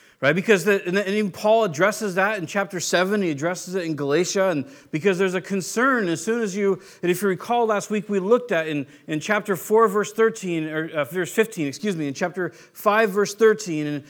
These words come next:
chapter six, verse fourteen, and in chapter seven, multiple times, Paul says, "Look, we've been slain to the law. We're dead to it. The law no longer has authority over us."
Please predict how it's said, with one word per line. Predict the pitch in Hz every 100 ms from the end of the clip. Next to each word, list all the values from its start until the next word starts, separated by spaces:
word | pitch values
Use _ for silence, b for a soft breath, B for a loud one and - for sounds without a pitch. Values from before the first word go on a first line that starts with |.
| B
chapter | - 190 196
six, | 180 240 -
verse | - 202 -
fourteen, | 233 226 220 180 160
and | 151
in | 151
chapter | 143 190 185
seven, | 165 226 208 208 - B -
multiple | 196 262 247 220
times, | - 214 226 190
Paul | - 214 220
says, | - 240 180
"Look, | 214 - B B -
we've | 156 262 254 165
been | 214 233 226 226 b b b b
slain | - - 208 202 247 247 240
to | - 226
the | 226
law. | 220 254
We're | 180 196
dead | 156 254 214
to | - 139
it. | 104 - _ _ _ _ b b b b
The | 170
law | 190 185 220 247 240 214
no | 156 175 208 247 254
longer | 208 202 226 254 185 160 165 175 160 _ _ _ _ _ _ _ _
has | 196 208
authority | 208 247 262 269 196
over | 143 117 110
us." | 104 - -